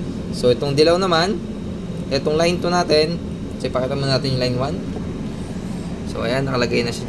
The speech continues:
dyan sa terminal lag natin. So, ito po yung ating supply, ano?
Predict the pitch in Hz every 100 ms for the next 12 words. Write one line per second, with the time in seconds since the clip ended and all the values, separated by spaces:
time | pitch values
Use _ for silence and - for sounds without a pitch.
0 | 123 127 117 117 117 117 113 110 110 120
1 | 135 165 - - 135 - 160 160 156 151
2 | 151 156 156 160